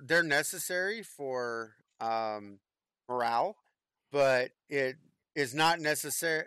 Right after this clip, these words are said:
You know, they're not necessary for survival, but they, they make life easier. Um, I know that women will not see this as a, uh,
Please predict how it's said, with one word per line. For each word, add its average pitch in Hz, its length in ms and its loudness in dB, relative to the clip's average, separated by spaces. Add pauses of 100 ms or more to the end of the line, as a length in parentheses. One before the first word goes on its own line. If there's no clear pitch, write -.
(120)
You 151 80 -4
know, 123 260 -2
they're 151 160 2
not 175 200 4
necessary 131 600 0
for 120 200 -10
survival, 113 640 -4
but 127 240 -8 (460)
they, 151 160 -6 (100)
they 139 120 -2
make 135 240 -4
life 113 400 -6
easier. - 420 -16 (640)
Um, 120 440 -2 (880)
I 156 140 2
know 160 240 -2
that 135 200 -2
women 143 420 -4
will 139 140 -6
not 131 280 -4
see 131 240 -10
this 131 280 -8
as 120 260 -4
a, 117 320 -4
uh, 101 300 -4